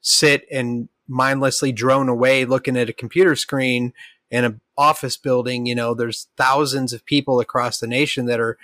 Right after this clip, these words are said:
doing this, that there's places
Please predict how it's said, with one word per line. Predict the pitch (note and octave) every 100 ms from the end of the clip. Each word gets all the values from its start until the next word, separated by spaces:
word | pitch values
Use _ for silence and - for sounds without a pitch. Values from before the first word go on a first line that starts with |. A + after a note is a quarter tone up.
| - _ _
doing | - D3+ F#3+ C3+
this, | A#2 A#2 - - _ - _ _ _
that | C3 B2 B2 _ _ _
there's | C#3 D#3 D3+
places | - D#3 C#3+ - C#3+ A#2+